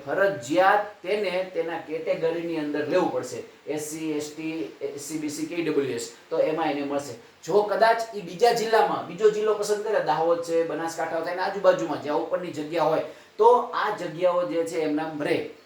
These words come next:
પણ એવું તો કરશે નહીં, દરેક જે છે એ પોતાના વતનની નજીક મળે એવું જ કરશે. એટલે અહીંયા જે છે એ પોતાની કેટેગરીમાં લેશે, એના કારણે કેટેગરીની જગ્યાઓ જે છે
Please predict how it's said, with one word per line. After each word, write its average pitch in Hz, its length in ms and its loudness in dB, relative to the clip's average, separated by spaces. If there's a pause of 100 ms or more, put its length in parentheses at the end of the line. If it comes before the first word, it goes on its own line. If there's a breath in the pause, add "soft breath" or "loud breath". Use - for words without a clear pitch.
(140)
પણ 151 140 -2
એવું 160 180 0
તો 180 80 -2
કરશે 180 320 0
નહીં, 180 180 -4 (280)
દરેક 175 300 2
જે 170 140 -2
છે 170 160 -2
એ 165 40 0
પોતાના 156 360 -2
વતનની 160 320 -2
નજીક 151 380 -2
મળે 160 180 0
એવું 156 160 -2
જ - 40 -10
કરશે. 165 580 -6
એટલે 165 180 0
અહીંયા 170 360 0
જે 185 160 2
છે 185 160 0
એ 170 200 0
પોતાની 165 440 -4
કેટેગરીમાં 202 680 0
લેશે, 147 220 0
એના 160 220 -4
કારણે 160 260 -4
કેટેગરીની 156 600 -4
જગ્યાઓ 139 460 -2
જે 143 200 0
છે 156 300 -2